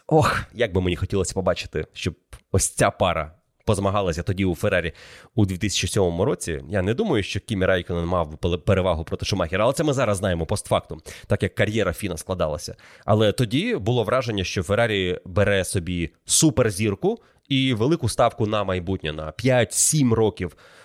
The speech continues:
наступні, які вони проведуть із Кімі, а Шумахер, він може ще доїхати рік-два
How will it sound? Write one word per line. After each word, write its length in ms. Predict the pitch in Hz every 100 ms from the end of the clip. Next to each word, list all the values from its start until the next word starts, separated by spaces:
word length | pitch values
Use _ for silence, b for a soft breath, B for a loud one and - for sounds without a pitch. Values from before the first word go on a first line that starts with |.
| B
наступні, 440 | 107 104 - 110 101
які 200 | 87 101
вони 200 | 104 113
проведуть 380 | 101 92 92 95
із 120 | -
Кімі, 280 | 202 214 139
а 100 | 110
Шумахер, 460 | 151 233 202 170
він 180 | 226 240
може 200 | 214 185
ще 160 | - 156
доїхати 540 | 139 151 139 120 113
рік-два 720 | 123 139 98 104 117 113 113